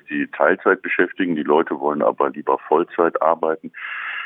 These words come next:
Das große Problem ist nicht nur der Lohn, das ist halt, äh, Flexibilität, Arbeit auf Abruf, Schikane, Drill und solche Sachen. Und es mag sein, dass, äh, aktuelle Beschäftigte,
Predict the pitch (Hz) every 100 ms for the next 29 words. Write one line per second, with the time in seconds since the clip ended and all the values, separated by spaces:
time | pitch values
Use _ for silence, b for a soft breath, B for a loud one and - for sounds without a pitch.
0 | - - - 92 101 - 80 90 104 -
1 | 139 - 139 107 92 120 101 76 71 90
2 | 90 85 82 82 76 - 80 - 76 76
3 | - 101 95 95 - 87 87 87 - 71
4 | - 101 - - 85 87 78 - - -
5 | - - 80 87 90 82 73 - 82 90
6 | 85 69 71 76 - 64 65 - 64 B
7 | B B B B B 85 113 117 92 -
8 | 76 98 113 - _ 82 87 76 - -
9 | - - 85 85 90 80 - 82 - 95
10 | 104 98 95